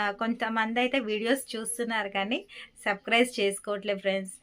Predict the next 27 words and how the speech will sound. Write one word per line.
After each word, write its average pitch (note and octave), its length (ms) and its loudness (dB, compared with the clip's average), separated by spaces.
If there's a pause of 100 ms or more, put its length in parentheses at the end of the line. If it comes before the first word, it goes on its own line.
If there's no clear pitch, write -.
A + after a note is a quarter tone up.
(300)
మీరు G#3 140 0
ఎంత G#3+ 240 0
సబ్స్క్రైబ్ G#3+ 720 0
చేసుకుంటే G3+ 600 -2
నాకు G#3+ 320 0
అంత G#3 400 4 (800)
కొంచెం B3+ 360 6
నాకు C4 200 8
ఇంట్రెస్ట్ C4 460 8
కూడా B3 200 8
వస్తుంది, A3 400 0
అరే G#3 180 6
తీయాలి G#3 600 2
అని. F#3+ 340 0 (500)
ప్రాంక్ A#3+ 340 8
వీడియోస్ A#3 340 4
కూడా A#3 220 2
చేయడానికి G#3 640 4
సిద్ధంగా A3 680 0
ఉన్నాను, G#3 340 0
కానీ A#3 400 2
చాలా G#3 280 8
రోజుల A#3 160 0
నుంచి A#3+ 240 0 (120)
చెప్తున్నాను, G#3 680 0 (500)
అవి G#3 220 6
కూడా C4+ 200 8